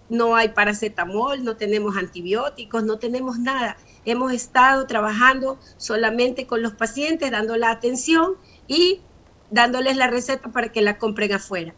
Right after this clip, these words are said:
Eso no solo sucede en las unidades del segundo nivel, como bien usted lo dice, que son los de, donde se atienden los quirófanos, e inclusive veía en las noticias los pacientes de,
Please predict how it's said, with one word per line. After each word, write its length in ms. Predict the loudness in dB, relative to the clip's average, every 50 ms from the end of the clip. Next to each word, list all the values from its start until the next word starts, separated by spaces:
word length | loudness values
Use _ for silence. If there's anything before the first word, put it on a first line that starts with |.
| _ _
Eso 280 | -2 -2 0 0 0 0
no 140 | 0 0 0
solo 280 | 0 -2 -2 -2 -4
sucede 600 | -4 -6 -6 -4 -2 0 0 0 0 0 0 2
en 80 | 2 2
las 120 | 2 2
unidades 440 | 0 0 2 2 2 2 2 0 0
del 120 | -2 -4
segundo 380 | -4 -2 -2 -2 -2 -2 -2 -2
nivel, 300 | 0 0 0 0 0 -2
como 200 | -2 0 2 4
bien 200 | 4 6 6 4
usted 220 | 2 0 -4 -2 -2
lo 160 | -2 -2 -2
dice, 300 | -2 -4 -6 -8 -10 -10
que 140 | -8 -8 -6
son 220 | -4 -2 -2 0
los 120 | 0 -2 -2
de, 280 | -2 -2 -2 -2 -4 -8 -18 -20 -20 -20 -16 -8
donde 520 | -2 0 0 2 2 2 2 2 2 2 2
se 100 | 2 0
atienden 460 | 0 2 0 0 2 2 2 2 2
los 140 | 0 -2 -2
quirófanos, 720 | -2 2 4 4 4 4 6 4 2 2 2 -2 -6 -10 -20 -20 -20 -16 -4
e 100 | 0 2
inclusive 680 | 2 2 0 -2 -4 -4 -2 2 4 4 6 6 4 2
veía 220 | 2 2 4 2
en 60 | 4
las 140 | 2 2 2
noticias 520 | 0 -2 0 0 -2 -2 0 0 -2 -2
los 140 | 0 -2 -2
pacientes 640 | -2 -2 -2 0 2 2 2 2 4 2 2 2 4
de, 380 | 4 4 4 4 2 0 -2